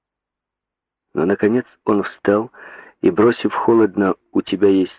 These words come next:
своя комната, ступай туда, а к Несси в комнату ходить не смей», пошёл в гостиную, откуда тотчас донёсся его голос,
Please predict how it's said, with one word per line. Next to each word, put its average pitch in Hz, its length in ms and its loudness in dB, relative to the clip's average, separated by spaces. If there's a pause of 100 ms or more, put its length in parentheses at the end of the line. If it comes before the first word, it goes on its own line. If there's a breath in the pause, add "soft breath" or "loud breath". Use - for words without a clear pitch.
своя 92 240 0
комната, 85 600 -4
ступай 82 500 -8
туда, 76 560 -6
а 71 40 -10
к - 180 -16
Несси - 420 -4
в - 100 -16
комнату - 480 -6
ходить - 380 -6
не 156 140 -8 (120)
смей», 107 260 -2
пошёл 78 400 -6
в 71 80 -16
гостиную, 113 680 -6 (640 loud breath)
откуда 117 400 0
тотчас 113 460 -2
донёсся 104 480 0
его 92 200 2
голос, 107 280 2